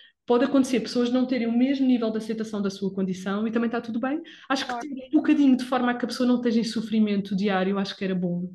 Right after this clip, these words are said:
Speaker 1: Acho que
Speaker 2: Eu
Speaker 1: essa
Speaker 2: acho que é
Speaker 1: era
Speaker 2: um
Speaker 1: boa.
Speaker 2: nível, eu acho que todos nós devíamos buscar, e muitas vezes uns vão ter que ir buscar por uns sítios, outros por outros, outros é natural, como foi o meu caso.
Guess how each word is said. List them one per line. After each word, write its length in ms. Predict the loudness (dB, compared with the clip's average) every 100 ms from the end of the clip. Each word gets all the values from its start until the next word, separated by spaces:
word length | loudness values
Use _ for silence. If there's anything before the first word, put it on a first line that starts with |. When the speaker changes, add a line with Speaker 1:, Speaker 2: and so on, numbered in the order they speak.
| -6
Speaker 1:
Acho 160 | -6 -2
que 60 | 2
Speaker 2:
Eu 60 |
Speaker 1:
essa 80 | 2
Speaker 2:
acho 120 | 0
que 60 | -4
é 60 |
Speaker 1:
era 100 | 2
Speaker 2:
um 20 | 4
Speaker 1:
boa. 40 |
Speaker 2:
nível, 360 | 2 0 -4 -6
eu 140 | -4
acho 180 | -2 -4 -8
que 380 | -6 -4 -4 -6 _ _ _ _
todos 280 | -2 -2 -2
nós 220 | -2 -2
devíamos 380 | -2 -4 -4 -4
buscar, 540 | -8 -14 -4 0 0 0
e 80 |
muitas 260 | -4 -8 -8
vezes 300 | -6 -6 -6
uns 220 | -8 -8
vão 140 | -8 -8
ter 100 | -8
que 120 | -10
ir 20 |
buscar 240 | -14 -10 -10
por 140 | -8
uns 140 | -12 -10
sítios, 300 | -10 -10 -10
outros 220 | -12 -12
por 140 | -12 -8
outros, 300 | -8 -8 -8
outros 240 | -10 -8
é 100 | -8
natural, 480 | -8 -8 -6 -4 -4
como 160 | -8 -8
foi 140 | -8
o 20 |
meu 180 | -8 -10
caso. 500 | -8 -6 -6 -6 -10